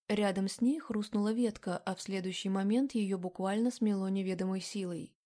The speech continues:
Тяжёлое мужское тело распластало её на земле, придавив своим весом. Следы от порки на спине противно заныли, потревоженные грубым обращением.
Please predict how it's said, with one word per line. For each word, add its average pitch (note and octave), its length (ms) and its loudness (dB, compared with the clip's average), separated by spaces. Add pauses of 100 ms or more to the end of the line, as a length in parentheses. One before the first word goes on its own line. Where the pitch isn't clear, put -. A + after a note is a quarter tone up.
(300)
Тяжёлое F#3+ 560 0
мужское F3+ 560 -2
тело A#3 400 -2
распластало F#3+ 560 -2
её B3 320 4
на G3+ 100 4
земле, B3 540 4
придавив G3 520 2
своим G3+ 420 2
весом. E3+ 500 -4 (280)
Следы G3+ 260 2
от - 300 -4
порки A#3 360 -2
на F#3+ 120 0
спине A#3 320 2
противно G#3+ 560 0
заныли, G#3 540 2
потревоженные F#3+ 800 -4
грубым G#3+ 420 0
обращением. F#3+ 960 -2